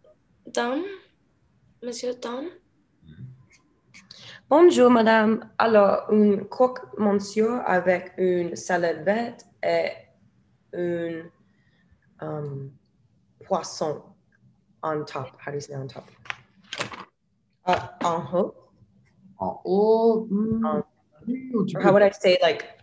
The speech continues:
Speaker 2: with fish?
Speaker 3: Avec.
Speaker 2: Avec un poisson.
Speaker 3: Avec du poisson. Très bien. Très bien.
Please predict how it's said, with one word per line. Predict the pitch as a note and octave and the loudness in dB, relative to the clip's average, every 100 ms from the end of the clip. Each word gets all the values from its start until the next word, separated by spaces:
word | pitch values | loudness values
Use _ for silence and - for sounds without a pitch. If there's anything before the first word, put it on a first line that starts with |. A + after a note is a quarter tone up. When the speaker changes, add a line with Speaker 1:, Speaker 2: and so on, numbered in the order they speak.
| - - E3+ | -12 -12 -4
Speaker 2:
with | F3 E3+ - - | -2 -2 -6 -8
fish? | D3 - - - _ _ _ _ _ A2+ | -8 -8 -16 -20 _ _ _ _ _ -6
Speaker 3:
Avec. | F#2 - - - _ _ _ _ - | -6 -8 -14 -20 _ _ _ _ -4
Speaker 2:
Avec | E3+ E3 D#3 - _ _ _ _ | -2 0 -4 -8 _ _ _ _
un | D#3+ D#3+ D#3 - | -14 -12 -12 -12
poisson. | D3+ - - - - - - _ _ - F2+ | -8 -4 -4 -6 -10 -18 -20 _ _ -18 -10
Speaker 3:
Avec | F#2 F#2 | -8 -8
du | F#2+ | -8
poisson. | F#2+ F2+ - D#3 C#3 - - - | -6 -6 -6 -8 -8 -12 -16 -20
Très | - C#3+ | -10 -8
bien. | - E2 - _ _ _ - - | -8 -10 -14 _ _ _ -20 -14
Très | F#2+ | -12
bien. | F#2+ | -12